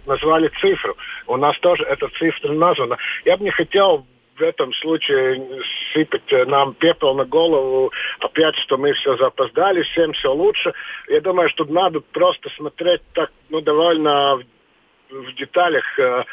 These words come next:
одно то, что сказали политики, что мы нашли двадцать пять миллионов, и второе, есть ли у, у них уже какие-то довольно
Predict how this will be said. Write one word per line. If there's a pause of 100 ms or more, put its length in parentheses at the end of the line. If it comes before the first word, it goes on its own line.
(280)
одно
то,
что
сказали
политики, (360)
что
мы
нашли
двадцать
пять (100)
миллионов, (400)
и
второе,
есть
ли
у, (180)
у
них
уже
какие-то
довольно